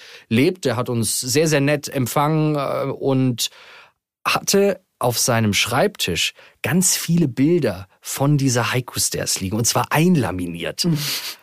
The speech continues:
Speaker 1: Also normalerweise hat man die auf dem Handy
Speaker 2: Ja.
Speaker 1: oder so, aber er hatte einlaminierte Bilder von einer Treppe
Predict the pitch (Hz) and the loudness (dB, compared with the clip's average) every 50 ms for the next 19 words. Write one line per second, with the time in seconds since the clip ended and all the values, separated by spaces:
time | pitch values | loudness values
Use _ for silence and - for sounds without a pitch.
0 | _ _ _ - 120 131 135 117 - - - 139 123 120 123 135 165 170 156 143 | _ _ _ 2 2 4 2 2 0 -2 -2 0 0 2 2 2 2 2 2 2
1 | 131 117 123 123 123 117 104 107 101 90 - - 101 90 110 117 120 127 175 180 | 0 0 -2 -2 -2 -2 -2 -2 -2 -4 -4 -4 -2 0 2 2 4 4 2 2
2 | 117 117 117 123 117 110 113 107 - 120 113 - 110 110 92 - - - - - | 0 0 -2 -2 -2 -2 -2 0 0 -2 -2 -2 -2 -2 -2 -2 -2 -4 -6 -6
3 | - - 123 135 160 196 190 175 160 151 139 131 131 131 139 170 165 - 135 113 | -4 -2 0 2 4 4 4 4 4 2 2 2 2 2 0 0 0 -2 -4 -4
4 | 107 - 120 123 143 160 175 180 165 - - - 135 131 - - 123 127 123 120 | -2 0 0 2 2 2 2 0 0 -2 -2 -2 -2 -2 -2 -2 0 0 0 0
5 | - - - - - - 147 160 - - - 107 107 123 | -2 -4 -8 -8 -2 -2 -2 -2 0 -2 -2 -2 -2 -4